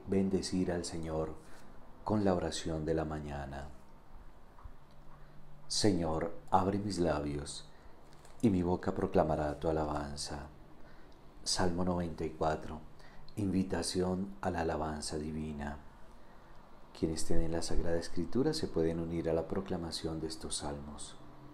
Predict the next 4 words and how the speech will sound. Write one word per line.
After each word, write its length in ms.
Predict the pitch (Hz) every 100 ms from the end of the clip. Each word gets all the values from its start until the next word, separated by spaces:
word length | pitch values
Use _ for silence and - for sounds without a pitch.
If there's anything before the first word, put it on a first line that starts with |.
| - - - - - - - -
Venid, 380 | 87 98 92 82 - - - - - - - - -
adoremos 520 | 101 95 95 101 107
al 140 | 98
Señor, 480 | - 85 82 82 82